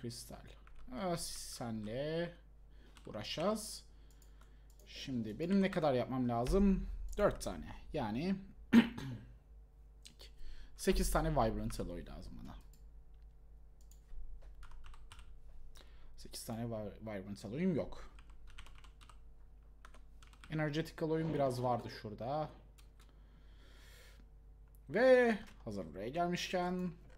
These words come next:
evet, energetik alloy'umuz burada, tamam. Hazır gelmişken size birkaç bir şey gösterelim. Burada ufak değişiklikler yaptım. İlk olarak şuradan çıkan sıvıları buraya bağladım.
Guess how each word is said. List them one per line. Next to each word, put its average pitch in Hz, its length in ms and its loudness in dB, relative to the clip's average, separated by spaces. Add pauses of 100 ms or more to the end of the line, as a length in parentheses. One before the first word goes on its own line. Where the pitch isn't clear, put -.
(1120)
evet, - 260 -4
energetik 113 460 -4
alloy'umuz 101 460 -4
burada, 90 200 -8
tamam. - 200 -10 (600)
Hazır 214 220 8
gelmişken 170 680 6 (280)
size 87 200 -10
birkaç 190 280 0
bir 190 40 2
şey 208 160 0
gösterelim. 110 520 -2 (920)
Burada 208 600 12 (480)
ufak - 240 0
değişiklikler 101 460 -4
yaptım. - 260 -14 (1600)
İlk 254 220 8
olarak - 480 4 (880)
şuradan 226 640 10
çıkan 175 380 4
sıvıları 160 720 4
buraya 110 320 4
bağladım. 180 560 8